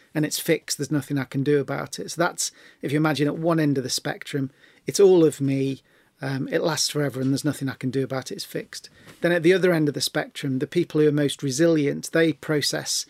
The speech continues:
failures and mistakes in the opposite way. They would say, "I missed that penalty because at ten past three on that Saturday afternoon, I placed the ball down, and as I walked back to the, the mark,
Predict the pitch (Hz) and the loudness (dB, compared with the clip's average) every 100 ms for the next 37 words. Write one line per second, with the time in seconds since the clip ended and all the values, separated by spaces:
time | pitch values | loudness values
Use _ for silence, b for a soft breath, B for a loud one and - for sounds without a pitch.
0 | b b - 175 160 147 143 135 135 135 | b b -2 2 4 4 2 2 -2 -2
1 | - 160 151 - - 139 151 165 - 147 | -2 0 0 0 -2 0 0 0 -4 -4
2 | - 147 151 139 156 147 143 - 143 135 | -4 -4 -6 -2 0 0 -2 -2 -2 -4
3 | 131 _ - 175 170 165 139 - 156 - | -6 _ 0 2 4 4 2 0 -2 -2
4 | 175 160 147 - 127 139 143 131 - - | 0 2 0 -2 -4 -4 -4 -4 -4 -4
5 | 175 151 160 147 - - 156 147 127 143 | -2 -2 -2 -4 -6 0 2 2 0 -4
6 | - 170 - 135 139 131 - 135 147 135 | -2 -4 -4 -4 -4 -4 -6 -2 -2 -2
7 | 139 135 b b b 147 - 170 147 147 | -4 -10 b b b -6 0 0 0 -4
8 | 117 160 160 143 127 127 143 147 156 147 | 2 4 4 2 -2 -4 -6 -2 0 0
9 | 143 156 170 - 160 - - - 143 139 | 2 4 4 2 -2 -4 -6 -6 -2 -2
10 | 139 - 143 151 147 139 - - | -4 -6 -2 0 0 -4 -10 -16